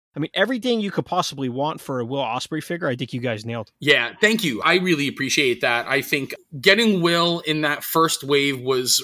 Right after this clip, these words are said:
Speaker 2: really, really cool. That was really exciting.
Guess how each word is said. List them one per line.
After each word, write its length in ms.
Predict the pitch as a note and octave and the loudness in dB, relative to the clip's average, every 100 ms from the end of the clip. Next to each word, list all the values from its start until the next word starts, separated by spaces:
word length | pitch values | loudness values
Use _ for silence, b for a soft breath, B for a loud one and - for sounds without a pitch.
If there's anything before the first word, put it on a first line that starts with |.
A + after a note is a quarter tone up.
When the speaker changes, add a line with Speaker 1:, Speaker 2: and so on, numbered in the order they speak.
| B2+ | -4
Speaker 2:
really, 580 | A#2+ C3+ E3 E3 D#3 C#3+ | -6 2 4 4 4 0
really 440 | A#2 D3 C#3+ C3+ | -2 0 2 0
cool. 480 | - C#3 B2 A#2+ A2 | -2 0 2 2 0
That 160 | C3+ B2+ | -2 -2
was 180 | B2+ A2+ | -4 -10
really 440 | A2+ C#3+ D3+ C#3+ | -4 -2 0 0
exciting. 720 | B2+ - A#2+ A#2+ A#2 A#2 A#2 | 0 0 2 2 0 -2 -6